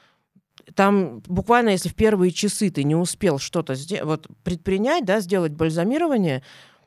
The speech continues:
оно даже в холодильнике не хранится. Вот. И вот есть такие причины, да, которые прям,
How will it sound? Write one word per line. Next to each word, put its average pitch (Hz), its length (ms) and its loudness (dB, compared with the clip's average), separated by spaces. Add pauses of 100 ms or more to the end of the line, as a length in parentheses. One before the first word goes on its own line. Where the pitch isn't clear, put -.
(220)
оно 202 240 2
даже 196 160 -2
в - 60 -8
холодильнике 208 560 2
не 147 80 -2
хранится. 156 560 -6 (760)
Вот. 151 320 -2 (240)
И 165 100 0
вот 202 140 0
есть 254 200 0
такие 185 280 -2
причины, 226 460 -2
да, 170 120 0
которые 202 380 -2
прям, 147 400 -2